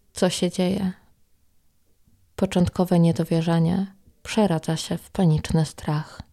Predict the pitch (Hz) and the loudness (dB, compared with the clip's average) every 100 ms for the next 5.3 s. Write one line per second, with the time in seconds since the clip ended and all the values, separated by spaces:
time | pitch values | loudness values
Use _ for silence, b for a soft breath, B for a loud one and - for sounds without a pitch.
0 | _ _ _ _ _ _ _ _ _ _ | _ _ _ _ _ _ _ _ _ _
1 | 202 196 196 220 214 - 196 190 180 180 | 2 4 6 4 2 -2 -6 0 0 2
2 | 175 185 170 165 160 170 170 165 - 185 | 2 2 4 2 0 -2 -2 -4 -2 -2
3 | 175 - _ _ _ _ _ - 190 - | -2 -4 _ _ _ _ _ -2 -2 2
4 | 196 185 160 - 160 151 - 160 160 156 | 2 2 2 2 0 0 -4 -6 -4 -4
5 | 170 180 196 | -2 -2 -4